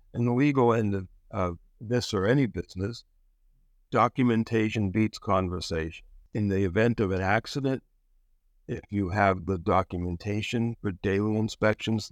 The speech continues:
then they've been done. If you don't have 'em, then it's assumed that they have not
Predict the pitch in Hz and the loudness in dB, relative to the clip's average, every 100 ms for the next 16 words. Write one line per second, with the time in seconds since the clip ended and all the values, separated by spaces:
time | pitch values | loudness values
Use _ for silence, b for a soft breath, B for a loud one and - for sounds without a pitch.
0 | - 98 95 90 85 95 90 101 90 76 | -6 -2 2 0 2 0 2 2 0 -2
1 | - - _ _ - - 98 87 85 117 | -10 -20 _ _ -12 -6 -4 -4 4 4
2 | 131 123 117 110 120 131 - - 101 90 | 4 2 2 2 0 -4 -10 -8 -4 -4
3 | 82 95 82 - 131 113 110 113 - _ | -4 -6 -4 -2 0 2 2 -2 -8 _
4 | 92 - 90 73 80 85 82 | -10 -4 -4 -4 -4 -4 -6